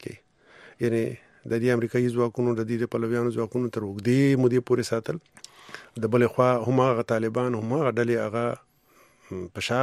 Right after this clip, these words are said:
ورپسې په شا ټپول. نو دغه او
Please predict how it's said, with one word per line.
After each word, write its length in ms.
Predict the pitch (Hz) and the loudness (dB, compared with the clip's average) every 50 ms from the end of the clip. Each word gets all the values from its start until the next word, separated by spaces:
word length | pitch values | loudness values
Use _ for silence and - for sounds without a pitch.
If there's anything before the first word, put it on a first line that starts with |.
| 135 147 | 2 2
ورپسې 540 | 147 - 131 123 120 - 120 - 139 123 123 | 2 0 -2 -4 -4 -6 -4 -2 -2 -2 -2
په 120 | - 127 | -2 -4
شا 180 | 117 - 135 139 | 0 2 4 4
ټپول. 360 | 135 147 135 - 139 156 175 - _ _ _ _ - - - - - - - - - - - | 4 4 2 4 4 2 2 0 _ _ _ _ -20 -20 -20 -20 -20 -20 -18 -18 -18 -6 0
نو 240 | - 139 147 151 151 151 151 147 147 143 139 139 135 131 127 123 120 120 - - - | 4 6 8 10 10 10 12 12 10 10 10 8 8 6 6 6 4 2 0 0 4
دغه 200 | 113 151 147 147 | 6 8 8 8
او 400 | 120 123 123 120 120 117 113 | 8 8 6 6 6 4 2